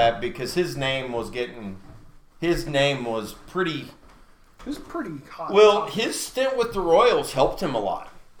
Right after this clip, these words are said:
Speaker 1: because that story got out about how, well, I've, I've said it before. I, I was in Europe when he became a Royal
Speaker 2: Mm-hmm.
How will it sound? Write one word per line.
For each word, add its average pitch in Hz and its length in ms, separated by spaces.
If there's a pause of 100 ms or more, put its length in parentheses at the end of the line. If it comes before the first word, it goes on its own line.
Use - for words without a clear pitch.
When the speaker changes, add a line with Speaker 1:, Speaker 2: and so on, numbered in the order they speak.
(140)
Speaker 1:
because 147 320
that 170 240
story 160 560
got 120 260
out 120 280
about 113 420
how, 117 400 (1040)
well, 127 120
I've, 127 220
I've 139 200
said 143 200
it 110 100
before. 120 680
I, 139 200 (260)
I 143 100
was 165 200
in 117 160
Europe - 400 (840)
when 123 360
he 131 140
became 135 380
a 123 80
Royal 135 420 (320)
Speaker 2:
Mm-hmm. 147 200